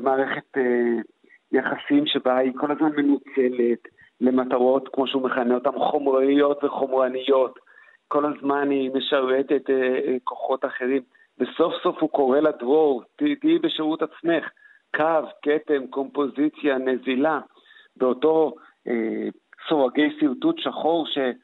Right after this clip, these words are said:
אה, אנחנו מסתכלים עליו היום.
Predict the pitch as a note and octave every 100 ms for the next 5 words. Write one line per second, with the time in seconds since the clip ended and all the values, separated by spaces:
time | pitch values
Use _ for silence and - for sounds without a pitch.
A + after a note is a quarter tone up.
0 | _ _ _ - B2+ A#2 A2 G#2+ G2 _
1 | _ - B2 B2+ C#3 B2+ B2+ C3 C3+ C3
2 | B2 B2 B2 A#2+ A#2+